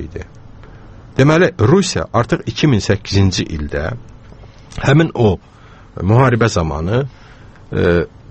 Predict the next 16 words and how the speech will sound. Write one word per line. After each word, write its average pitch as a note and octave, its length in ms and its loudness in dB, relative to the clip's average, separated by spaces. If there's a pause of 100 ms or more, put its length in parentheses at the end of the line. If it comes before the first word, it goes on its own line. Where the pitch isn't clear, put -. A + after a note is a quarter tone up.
(220)
bir G#3 220 0 (1120)
döyüşlə E3+ 500 2
kəşfiyyat C3 580 -2
əməliyyatı D#2 460 -8
apardı D#2+ 400 -6
ki, A#2+ 360 0 (1080)
kritik D#3 360 0
vəziyyət G#2+ 380 0
yaranarsa, G2+ 640 0 (440)
Rusiya C#3 340 4
buradan B2+ 320 0
istifadə G#2 560 0
eləyib F#2 520 0 (760)
yolu A2 240 4
yara A2 320 2
bilərmi? D#2 480 -2